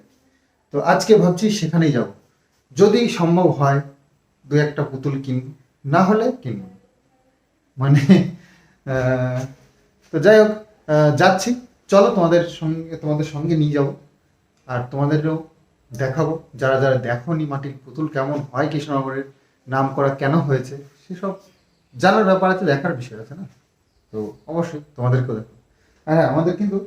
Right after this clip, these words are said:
দরজার পাল্লাগুলো হয়ে গেছে কমপ্লিট, তো এখানে এখন ডিজাইন করতে নিয়ে যেতে হবে। পাল্লা দুটো এভাবে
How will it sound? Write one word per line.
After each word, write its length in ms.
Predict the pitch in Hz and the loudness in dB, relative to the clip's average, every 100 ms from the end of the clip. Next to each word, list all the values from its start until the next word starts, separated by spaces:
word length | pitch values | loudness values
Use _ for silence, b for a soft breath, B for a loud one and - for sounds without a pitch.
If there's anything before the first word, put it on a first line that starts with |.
| 139 | -4
দরজার 280 | 147 151 165 160 | -2 0 0 2
পাল্লাগুলো 380 | 156 175 185 180 143 | 4 4 4 4 4
হয়ে 140 | 165 | 4
গেছে 180 | 131 113 110 151 | 4 -2 -6 -4
কমপ্লিট, 340 | 156 139 - - _ _ _ _ | -2 -2 -4 -10 _ _ _ _
তো 40 | 147 | 0
এখানে 180 | 170 175 175 | 2 4 4
এখন 140 | 185 180 | 4 4
ডিজাইন 260 | 151 160 190 185 | 2 4 4 4
করতে 180 | 180 185 | 2 2
নিয়ে 120 | 160 139 | 4 4
যেতে 160 | 120 113 | 2 0
হবে। 140 | 107 107 b b - - | -4 -6 b b -20 -12
পাল্লা 200 | 143 143 143 | -8 -8 -8
দুটো 180 | 139 214 220 - - - - | -8 -10 -12 -20 -20 -20 -16
এভাবে 240 | 131 143 | -10 -8